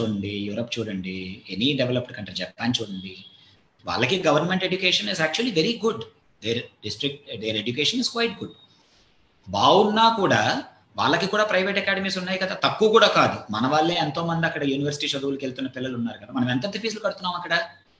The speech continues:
అక్కడ ఎందుకు కంప్లైంట్ చేయట్లేదు? ఇక్కడికి వచ్చేసరికేనేమో, "లేదు, ఇరవై వేలలో మన చదువు అయిపోవాలా?" ఎలా అవుతుంది? ఆ స్థాయి అవుతుంది కదా. I'm very surprised, నాకు ఇది ఎక్కట్లే.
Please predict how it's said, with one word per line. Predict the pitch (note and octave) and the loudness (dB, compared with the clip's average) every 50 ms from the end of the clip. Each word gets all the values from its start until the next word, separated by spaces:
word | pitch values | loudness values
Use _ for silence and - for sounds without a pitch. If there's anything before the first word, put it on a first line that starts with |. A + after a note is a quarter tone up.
| - | -4
అక్కడ | - - - G#3 | -2 0 2 2
ఎందుకు | G#3 G#3 A#3 - | 4 2 2 0
కంప్లైంట్ | - A3+ A3+ G#3 A3+ A3+ G#3+ G#3+ | 0 -2 0 0 0 0 0 0
చేయట్లేదు? | G#3+ G#3+ G#3+ G#3+ G#3+ G3+ G#3 A3 A3 - - _ _ _ _ _ _ _ _ _ _ _ _ _ _ _ _ _ _ _ _ _ - - - _ _ _ _ - | 0 -2 -2 -4 -6 -6 -6 -8 -10 -10 -14 _ _ _ _ _ _ _ _ _ _ _ _ _ _ _ _ _ _ _ _ _ -20 -20 -20 _ _ _ _ 2
ఇక్కడికి | E3 F#3 G3+ - | 4 4 4 4
వచ్చేసరికేనేమో, | G#3 - G#3 G#3 F#3 G3+ G3 F3+ F3+ F#3+ F#3 F3+ F#3+ G#3+ | 2 2 2 0 0 0 0 2 0 0 0 0 0 0
"లేదు, | G3+ F#3+ G3 G3 | 2 0 2 2
ఇరవై | F3+ D#3+ E3+ F#3 F3+ | 0 2 2 0 2
వేలలో | F3+ F3+ F3+ F#3+ A3+ | 4 2 4 4 2
మన | G#3 G3 | 0 0
చదువు | E3 D3 C3+ B2+ B2+ | 0 0 -2 0 -2
అయిపోవాలా?" | A2+ G2+ - G2 F#2 E2+ D#2 F2 G#2 G#2+ - - - _ _ - | -4 -4 -4 -8 -10 -10 -8 -6 -6 -6 -6 -8 -12 _ _ -2
ఎలా | G#2+ C#3+ G3+ B3+ | 0 4 6 8
అవుతుంది? | D4 D#4 D#4 D#4+ D#4 A3+ E3+ C#3+ C#3 C#3+ D3+ - - C3 C3+ C3 - - - - _ _ _ _ _ - | 8 8 6 6 4 2 2 4 6 6 6 6 4 4 2 0 -2 -6 -12 -20 _ _ _ _ _ 4
ఆ | - D#3+ G#3 G#3+ - | 6 6 6 6 4
స్థాయి | - B3 B3 C4 C#4 | 4 4 4 4 4
అవుతుంది | C#4+ C#4 B3 A3+ - - G3 E3 C#3+ | 4 6 4 4 4 2 0 0 0
కదా. | C3+ B2 C#3 G3 B3 B3 E3+ - - - - - F3 | 0 0 0 0 -2 -2 -4 -6 -10 -18 -2 0 2
I'm | A#3 A3 | 4 6
very | B3 C#4 D#4 D4+ | 6 6 6 6
surprised, | - - B3 B3 - C4+ C4 A#3+ - - | 4 2 0 0 4 4 4 4 4 2
నాకు | F#3 E3+ - | 2 2 4
ఇది | F#3 F3+ | 2 2
ఎక్కట్లే. | E3+ - - C4+ - A#3 F#3 - D#3 | 2 2 0 -2 0 0 0 -2 -2